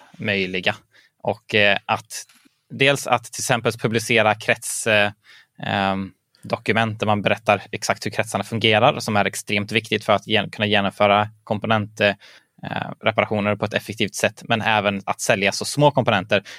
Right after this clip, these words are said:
kommer kräva väldigt mycket mer av Apple. Och jag är inte helt säker på att de i nuläget är intresserade av det. Eh, det kan möjligtvis förändras, som sagt, på grund av lagstiftning eller, eh, andra krafter. Men Apple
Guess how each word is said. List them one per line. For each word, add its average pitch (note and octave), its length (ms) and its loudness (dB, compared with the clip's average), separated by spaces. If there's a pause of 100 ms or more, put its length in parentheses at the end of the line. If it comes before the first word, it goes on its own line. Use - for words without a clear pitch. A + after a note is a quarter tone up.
kommer G#2+ 200 -2
kräva G2+ 280 0
väldigt F#2+ 260 0
mycket G2+ 320 -4
mer G#2 380 2
av F#2 320 2
Apple. - 320 -6 (460)
Och G2+ 160 -2 (100)
jag G2 120 -2
är G#2 40 0
inte G#2 220 -2
helt G2+ 180 0 (100)
säker G2+ 220 0
på G2+ 80 2
att F#2+ 80 2
de G#2 140 0
i G#2 60 0
nuläget G2+ 440 2
är G2+ 40 -2
intresserade G#2 680 2
av A2+ 140 4
det. F2+ 140 -2 (380)
Eh, F#2+ 200 -10
det A2+ 160 -2
kan A#2 180 -4
möjligtvis G#2+ 460 -2
förändras, G#2+ 540 -2
som A#2+ 100 -6
sagt, A2 240 0
på B2 80 -2
grund A2 140 0
av G#2+ 100 2
lagstiftning A2 600 0
eller, G#2 320 4 (460)
eh, G#2 280 0
andra G2 480 2
krafter. - 520 -2 (500)
Men A2+ 340 0 (100)
Apple B2+ 160 2